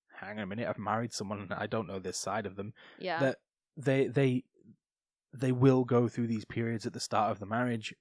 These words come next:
Speaker 1: and in, in a lot of sense, it's the fairy tale idea of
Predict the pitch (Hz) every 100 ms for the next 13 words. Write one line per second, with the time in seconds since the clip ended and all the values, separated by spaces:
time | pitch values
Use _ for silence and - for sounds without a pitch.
0 | - 123 113 107 104 _ _ 131 127 120
1 | - 123 120 117 139 135 113 120 104 98
2 | 110 - 127 - 120 120 110 - 110 104
3 | 95 90 _ _ _ _ _ _ - 117
4 | 110 117 110 107 104 101